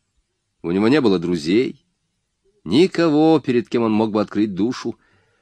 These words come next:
поговорить о своих радостях и горестях.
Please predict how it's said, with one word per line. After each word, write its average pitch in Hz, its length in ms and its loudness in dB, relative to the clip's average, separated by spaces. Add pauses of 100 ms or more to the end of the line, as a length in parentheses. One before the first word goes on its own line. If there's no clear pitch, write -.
(140)
поговорить 92 500 0
о 110 60 0
своих 92 360 -4
радостях 104 720 -4
и 101 60 -6
горестях. 95 800 -6